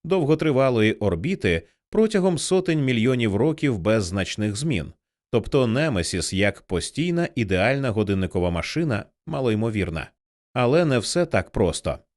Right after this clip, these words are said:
Періодичність усе ще дискусійна. Парадокс у тому, що деякі ретельні аналізи оновлених баз викопних даних і часової шкали знаходять сигнали періодичності двадцять сім мільйонів років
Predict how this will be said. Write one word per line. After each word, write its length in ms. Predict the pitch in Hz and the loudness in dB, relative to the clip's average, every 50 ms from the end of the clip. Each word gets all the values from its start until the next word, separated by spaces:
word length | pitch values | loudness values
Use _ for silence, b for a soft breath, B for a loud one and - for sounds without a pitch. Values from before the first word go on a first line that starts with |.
| _ | _
Періодичність 760 | - 98 101 104 110 135 185 202 - - 165 147 135 - - - | 0 2 2 2 2 2 0 0 0 0 0 -2 -2 -2 -4 -2
усе 400 | 117 107 98 - - 117 117 107 | -2 0 0 0 0 0 0 0
ще 200 | - - 120 104 | -2 -2 -2 -2
дискусійна. 800 | 92 104 - - - 131 - - - 185 147 92 78 67 - - _ _ _ _ _ _ _ _ | 0 -2 -2 -4 -6 -8 -6 -4 -4 -4 -2 -4 -4 -6 -8 -12 _ _ _ _ _ _ _ _
Парадокс 520 | - 123 127 139 135 160 185 165 - - - | 0 0 2 2 2 2 2 2 0 -2 -4
у 100 | 131 120 | -2 -2
тому, 260 | - 175 180 165 135 | 0 0 0 0 0
що 180 | 117 - - 110 | 0 0 0 0
деякі 380 | 101 117 123 120 107 - 113 104 | 2 2 2 2 0 0 0 0
ретельні 480 | 98 87 - 107 104 104 98 98 92 | 2 2 2 2 2 2 2 2 2
аналізи 720 | 87 82 82 90 117 151 135 87 85 78 87 85 73 71 - _ _ _ _ _ - | 2 2 0 0 0 0 0 0 0 0 -2 -2 -4 -4 -8 _ _ _ _ _ -2
оновлених 600 | 196 190 180 185 190 175 170 165 160 160 127 104 | 0 0 2 2 2 2 2 2 2 2 0 0
баз 340 | 87 101 123 127 117 - 113 | 0 0 0 0 0 0 0
викопних 500 | 107 104 - 101 80 98 101 95 85 80 | -2 0 0 -2 -2 0 0 0 0 0
даних 500 | 80 113 131 135 101 87 80 78 - - - | 0 0 0 2 0 -2 -2 -4 -4 -4 -4
і 100 | 120 101 | -4 -2
часової 500 | - 101 - - 101 92 92 87 80 78 | -2 -2 -2 0 0 0 2 0 0 -2
шкали 480 | - - - 73 76 101 135 175 180 - b b b b _ 123 | -4 -4 -4 -2 0 0 0 0 -2 -4 b b b b _ -2
знаходять 580 | 123 156 170 - - 214 202 180 180 175 - | 0 0 0 2 2 2 2 4 2 0 0
сигнали 640 | - - 156 131 104 107 127 143 147 143 143 139 135 | 0 0 0 2 2 2 0 2 2 2 2 0 0
періодичності 840 | - 123 107 107 101 98 123 151 151 - 147 135 117 - - 135 120 | 0 2 2 2 2 2 2 0 -2 -2 -2 -4 -4 -2 -2 -2 -2
двадцять 580 | 90 78 87 90 104 117 107 - - 98 - | 0 0 0 2 2 2 0 0 -2 -4 -2
сім 240 | - - 123 117 107 | -2 -2 0 0 2
мільйонів 500 | 101 95 90 87 101 101 98 95 98 101 | 2 2 2 2 2 2 2 0 0 0
років 480 | 131 165 180 147 - - 92 92 117 | 2 2 0 0 0 0 0 0 -2